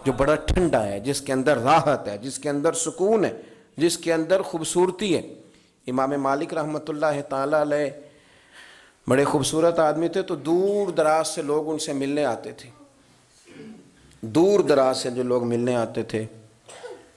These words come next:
तो एक दरवेश उनकी खिदमत में हाजिर हुआ करते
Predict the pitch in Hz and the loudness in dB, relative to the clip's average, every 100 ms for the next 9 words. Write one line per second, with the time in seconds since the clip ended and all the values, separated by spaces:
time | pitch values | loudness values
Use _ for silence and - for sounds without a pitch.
0 | _ _ 107 107 101 - - - 110 107 | _ _ 0 2 0 -2 -4 -2 0 4
1 | 117 123 123 117 113 - 107 117 117 117 | 4 2 0 -2 -4 -6 -4 -2 -2 -2
2 | 98 101 117 107 123 123 104 113 | -2 -2 0 0 0 -2 -4 -6